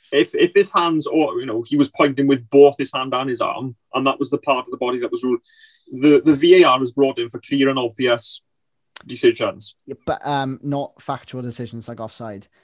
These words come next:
Speaker 2: So this is why I was so con-, I was really confused on this point.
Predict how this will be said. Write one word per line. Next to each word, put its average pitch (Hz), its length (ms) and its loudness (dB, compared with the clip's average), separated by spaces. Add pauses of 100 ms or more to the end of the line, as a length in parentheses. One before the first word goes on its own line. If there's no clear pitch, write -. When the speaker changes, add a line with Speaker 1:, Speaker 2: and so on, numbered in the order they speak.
Speaker 2:
So - 140 -18
this 156 240 -6
is 156 120 -2
why 147 260 0
I 131 120 -4
was 123 140 -8
so 147 260 -6
con-, 143 180 -12
I 143 160 -4
was 135 160 -6
really 143 200 -4
confused 139 440 -8
on 101 80 -14
this 95 140 -16
point. 101 320 -18